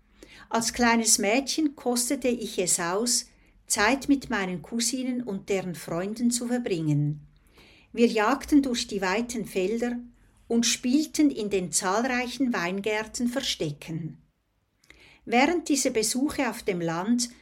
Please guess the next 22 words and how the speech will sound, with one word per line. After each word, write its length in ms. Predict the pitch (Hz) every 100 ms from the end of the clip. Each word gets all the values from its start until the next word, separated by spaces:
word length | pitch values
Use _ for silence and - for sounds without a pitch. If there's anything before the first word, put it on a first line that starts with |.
| _ _ -
wurde 300 | 240 285 294
ich 280 | - 285 -
von 240 | 247 233
einem 380 | 196 180 170 147
tiefen 500 | - 233 277 - 277
Freiheitsgefühl 1120 | 247 185 170 196 226 226 226 - 240 240 233
erfüllt, 640 | 233 233 214 202 202 - - _ _ _ _ _ -
das 280 | 190 214
mir 200 | 247 247
in 140 | 240 208
der 140 | 165
Großstadt 760 | 156 175 185 - - 240 247 -
verwehrt 580 | 285 240 208 160 -
blieb. 360 | - 160 151 - - _ _ _ _ _ _ _ _ _ _ _ _ _ _ _ _ _ -
Ein 200 | 226 240
kleiner 400 | 247 233 302 330
Junge 420 | 240 226 247 277
war 200 | 214 196
besonders 600 | 175 - 180 208 277 -
freundlich 540 | 233 233 240 - -
zu 120 | - 254
mir. 380 | 190 151 151